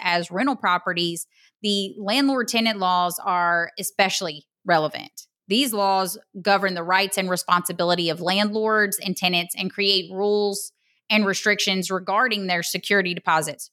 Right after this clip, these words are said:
rent payments, eviction procedures, and the lease agreement itself. So beyond serving as a defense against potential lawsuits, a strong working knowledge of landlord-tenant laws can really help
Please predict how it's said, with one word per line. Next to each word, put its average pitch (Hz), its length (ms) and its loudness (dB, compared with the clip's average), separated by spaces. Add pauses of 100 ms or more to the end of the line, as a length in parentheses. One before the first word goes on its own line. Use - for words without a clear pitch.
(100)
rent 196 320 -2
payments, 165 720 -2 (160)
eviction 202 480 0
procedures, 180 760 -2 (300)
and 220 240 2
the 208 60 2
lease 202 220 2
agreement 185 480 0
itself. - 800 -2 (440)
So 220 140 -2
beyond 214 400 0
serving 214 460 0
as 190 420 2
a 180 280 2
defense 208 400 0
against 190 340 -2
potential 190 420 0
lawsuits, 175 840 -2 (420)
a 180 520 0
strong 214 520 0
working 220 400 0
knowledge 185 400 2
of 180 140 -2
landlord-tenant 180 680 0
laws 165 460 2
can 185 180 -4
really 175 200 2
help 175 300 -2